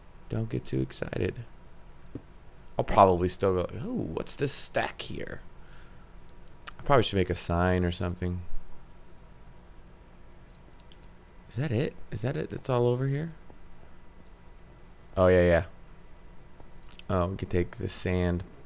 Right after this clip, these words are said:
area back. Wait, did I get you? Yeah, I got you. Okay. Um. So,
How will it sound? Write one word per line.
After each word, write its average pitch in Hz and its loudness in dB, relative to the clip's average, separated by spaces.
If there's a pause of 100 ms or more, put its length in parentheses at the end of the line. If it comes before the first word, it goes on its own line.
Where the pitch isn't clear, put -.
(380)
area 85 4
back. 82 -2 (1700)
Wait, - -8
did 101 -4
I 104 -2
get 117 -2
you? 127 -6 (240)
Yeah, - -10
I - -4
got - -6
you. - -10 (360)
Okay. - -10 (1400)
Um. 110 8 (4000)
So, - -12